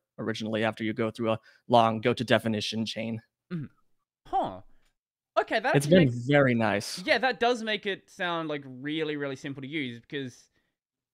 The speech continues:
Speaker 2: I guess, like, you, 'cause I, I use, uh, V S Code to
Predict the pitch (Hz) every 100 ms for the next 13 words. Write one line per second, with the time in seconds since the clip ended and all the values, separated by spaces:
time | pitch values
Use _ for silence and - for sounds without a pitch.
0 | _ 220 277 370 - - _ _ _ _
1 | _ _ _ 214 226 214 _ _ _ _
2 | _ 220 233 190 233 233 170 156 160 143
3 | 135 143 - 135 110 110 _